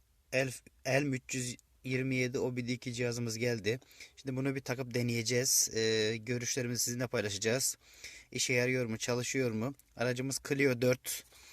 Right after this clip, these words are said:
Ee, ben bunu N on birden yirmi sekiz doksan kargo bedavaydı. Fiyatını aldım. <clears throat>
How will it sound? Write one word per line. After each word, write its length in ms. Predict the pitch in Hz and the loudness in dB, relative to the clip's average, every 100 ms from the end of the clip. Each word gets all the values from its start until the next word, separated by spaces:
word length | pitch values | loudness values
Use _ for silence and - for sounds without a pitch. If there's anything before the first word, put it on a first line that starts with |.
| - - - - - 117 | -16 -16 -20 -20 -10 -2
Ee, 380 | 135 131 127 123 | 0 2 2 2
ben 180 | 143 151 | 0 0
bunu 120 | 147 | -2
N 180 | 147 147 | 0 0
on 140 | 156 143 | 0 2
birden 300 | 127 131 165 | 2 2 0
yirmi 340 | 131 139 151 | 0 0 0
sekiz 380 | - 143 165 139 | 0 0 -2 -2
doksan 460 | 139 - 135 151 143 - - - - - | -2 0 -2 -2 -6 -16 -20 -20 -20 -4
kargo 320 | 139 135 131 | -2 0 0
bedavaydı. 680 | 139 131 123 110 104 143 | 2 2 2 2 0 -2
Fiyatını 440 | 131 139 127 139 135 | 0 0 0 2 2
aldım. 340 | 110 101 131 - - - - - - - - _ _ _ _ - | 2 0 -6 -10 -20 -20 -20 -20 -20 -20 -20 _ _ _ _ -12
<clears throat> 340 | 156 127 - | -10 -10 -12